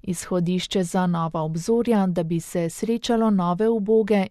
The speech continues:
in se jih povedlo v srečanje s Kristusom odrešenikom. Treba je iskati primerne, evangelske in pogumne odgovore na vprašanja moških in žensk našega časa.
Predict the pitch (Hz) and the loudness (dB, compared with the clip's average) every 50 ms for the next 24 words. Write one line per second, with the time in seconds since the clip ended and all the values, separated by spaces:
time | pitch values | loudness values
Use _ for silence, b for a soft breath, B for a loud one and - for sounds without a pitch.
0 | _ - 202 196 190 - - 208 196 190 190 - - - 202 190 180 226 226 233 | _ 2 2 2 2 2 2 0 0 0 0 -4 -4 -4 -2 0 0 0 0 0
1 | 226 233 233 214 202 - - - 175 175 170 - - 220 226 233 226 - 247 240 | 0 2 2 2 0 0 -2 -4 -4 -4 -2 -2 -2 0 0 0 -2 -2 -2 -2
2 | 233 233 233 226 - - - 180 180 175 170 - - 196 170 - - 196 180 175 | 0 0 0 -2 -2 -2 -2 -2 -2 -2 -4 -4 -4 -4 -4 -2 0 0 0 0
3 | - - 196 180 208 202 202 196 - 233 220 208 190 170 - - 170 165 160 156 | -2 -2 -2 0 0 0 0 -2 0 2 2 4 2 2 2 0 -2 -2 -2 -4
4 | _ _ _ _ _ _ _ _ _ - 220 214 226 233 214 247 247 220 180 170 | _ _ _ _ _ _ _ _ _ 0 2 4 4 4 2 2 4 4 4 2
5 | 170 - - - - 196 196 202 - 214 185 - 170 170 170 175 196 220 226 226 | 2 0 -4 -4 0 0 0 2 0 -2 -2 -2 0 0 2 2 2 2 2 2
6 | 214 214 202 190 185 - - 185 175 170 170 165 170 165 208 226 226 226 220 - | 2 2 2 2 0 -2 -4 -4 -2 -2 -2 -2 -2 -2 0 0 0 0 -2 -2
7 | - - 190 180 - - 202 185 180 - - 196 190 226 247 247 226 190 175 165 | -2 0 0 0 2 2 2 2 2 2 -2 -2 0 0 2 2 4 2 2 2
8 | 165 165 - - 185 185 190 185 175 185 180 175 170 170 165 165 165 165 - 190 | -2 -4 -2 0 0 2 2 2 0 0 0 0 0 0 0 -2 -4 -4 -4 -2
9 | 185 185 - - 180 170 170 170 180 190 180 170 165 165 160 - - - 190 170 | -2 -2 -2 -2 -2 0 0 2 2 2 2 0 0 -2 -4 -4 -4 -4 -4 -4
10 | - 185 175 165 170 170 170 190 190 180 185 180 - - - 190 180 170 165 165 | -2 0 0 0 0 0 0 0 0 0 0 -2 -2 -2 0 0 0 0 -2 -4
11 | - 180 165 170 165 165 - 190 180 175 175 - - 175 170 160 | -4 -4 -4 -4 -4 -4 -2 -2 -2 -2 -2 -2 -2 -4 -4 -4